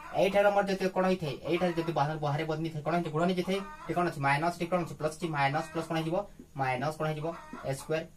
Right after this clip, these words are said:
minus plus କ'ଣ ହେଇଯିବ? minus କ'ଣ ହେଇଯିବ? ଏଇଟା ଥ୍ରୀ ଏକ୍ସ ହେଇଯିବ। ତାପରେ କ'ଣ କର? ସଜେଇବା ଘାତ ଅନୁସାରେ, ଏ ସ୍କୋୟାର, ଏ ସ୍କୋୟାର ଅଛି, ସଜେଇଦେବା। ଫାଇଭ୍ ଏ ସ୍କୋୟାର, ତାପରେ ହେଲା ଖରା ମାଇନସ୍ ଏ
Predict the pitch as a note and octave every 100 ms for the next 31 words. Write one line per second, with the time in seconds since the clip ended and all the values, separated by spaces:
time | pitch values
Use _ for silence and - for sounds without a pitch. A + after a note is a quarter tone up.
0 | C3+ B2+ C3+ D3+ - D#3 D#3 D3+ D#3 D3+
1 | B2+ C3 D3 D#3 C#3+ D3 D3 D3+ D3 D3+
2 | E3+ - - B2 C3+ B2+ C3+ D#3 C#3 C#3
3 | C#3 - - - - C#3 D#3 D#3+ D#3+ D3+
4 | D3+ D#3 D3+ D3+ D3+ D#3+ D3+ D3 D3 -
5 | - C#3+ C#3 E3+ E3+ - - D3 E3+ D#3
6 | D#3 E3+ - - - - - C#3 D3 D3
7 | - - - - C#3+ D3+ C#3+ - D#3 D#3+
8 | F3 - C3 C3 C#3 C#3 C3 C#3 D#3+ D3
9 | B2+ B2+ C#3 C#3+